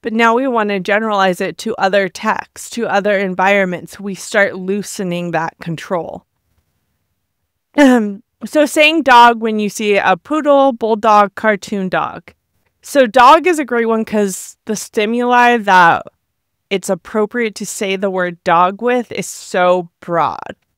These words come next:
Like calling a tiny white Maltese a dog. <laughs> I used to have one.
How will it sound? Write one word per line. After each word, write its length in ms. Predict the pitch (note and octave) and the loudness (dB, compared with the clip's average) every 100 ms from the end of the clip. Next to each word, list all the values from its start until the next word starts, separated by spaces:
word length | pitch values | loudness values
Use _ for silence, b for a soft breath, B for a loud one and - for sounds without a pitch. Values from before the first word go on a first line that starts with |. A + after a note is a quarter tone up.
| _ - | _ -4
Like 200 | G#3+ G3 | -4 -4
calling 480 | G3+ G3 F3 F3 - | -2 0 0 -4 -6
a 60 | |
tiny 420 | F#3 - G3+ A3 A3+ | -8 -6 -2 -2 -2
white 380 | F3+ F#3+ F#3+ | 0 0 0
Maltese 840 | E3+ F#3 F3 - - A3 F3 G#3 - | -4 -4 -6 -8 -6 -4 -4 -8 -8
a 140 | - | -8
dog. 560 | F3+ F#3 - E3 F#3 - - | -6 -8 -8 -8 -8 -8 -2
<laughs> 40 | |
I 100 | F#3 | -2
used 380 | G3 A3 A3+ - | 0 -4 -6 -8
to 100 | F#3 | -4
have 220 | F3 D#3+ | -2 -2
one. 440 | - D#3+ D#3 F3 | -4 -4 -4 -8